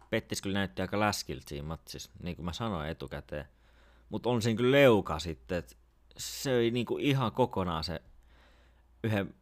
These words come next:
potkun päähän, joka tiputtaa niinku yleensä lightweightis jengi ihan kylmäksi. Tää menee ihan levyksi. Matt Brown on mun mielestä, ei, ei oo viimeisin. Hä-, Alex Hernandez blokkasi sen potkun ja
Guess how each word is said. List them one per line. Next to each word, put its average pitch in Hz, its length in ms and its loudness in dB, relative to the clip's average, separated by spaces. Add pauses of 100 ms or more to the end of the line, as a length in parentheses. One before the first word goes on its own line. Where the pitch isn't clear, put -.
(180)
potkun 95 400 2
päähän, 76 480 2 (960)
joka 127 180 6
tiputtaa 123 580 2
niinku 90 240 -2
yleensä 98 360 0
lightweightis 95 680 0 (400)
jengi 82 440 -4
ihan 95 180 0
kylmäksi. 95 640 -4 (180)
Tää 95 100 -4
menee 98 200 0
ihan 101 220 2
levyksi. 67 340 -8
Matt 120 240 -2
Brown 104 340 4
on 85 180 -2 (440)
mun 95 140 -6
mielestä, 92 260 -6 (460)
ei, 101 240 -2 (260)
ei 95 200 0
oo 92 60 0
viimeisin. 85 420 -2
Hä-, - 200 -4 (160)
Alex 110 320 2
Hernandez 92 600 0 (340)
blokkasi 127 580 0
sen 78 120 -10
potkun 78 400 -6
ja 73 100 -4